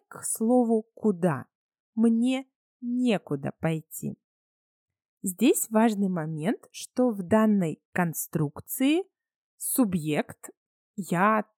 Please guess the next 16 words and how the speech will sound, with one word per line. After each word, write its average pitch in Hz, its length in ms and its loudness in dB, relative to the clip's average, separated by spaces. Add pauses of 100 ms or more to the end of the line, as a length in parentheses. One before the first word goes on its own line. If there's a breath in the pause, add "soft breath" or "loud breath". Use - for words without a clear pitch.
«ты» 226 420 0 (720)
в 190 160 -8
дательном 185 760 -2
падеже, 160 600 -8 (240)
в 175 160 -6
дательном 160 560 -4
падеже. 151 520 -8 (420)
Например, 196 600 2 (400)
«Мне 196 800 2 (260)
некогда». 220 1120 0 (320)
I 185 120 -2
have 175 240 -2
no 175 320 0
time. 147 380 -8 (300)
Мне 220 800 0
некогда. 202 840 0